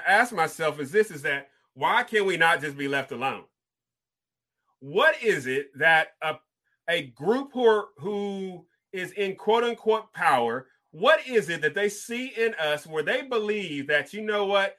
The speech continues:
those individuals, we can just take advantage of them?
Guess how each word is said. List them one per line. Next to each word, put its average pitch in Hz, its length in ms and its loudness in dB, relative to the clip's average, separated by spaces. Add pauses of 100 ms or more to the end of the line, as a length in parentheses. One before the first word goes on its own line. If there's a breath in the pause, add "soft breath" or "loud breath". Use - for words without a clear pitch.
(240)
those 240 420 0
individuals, 202 960 0 (340)
we 294 240 -6
can 247 220 -6
just 180 520 0
take 190 220 -4
advantage 139 560 -2
of 110 200 -10
them? 95 220 -12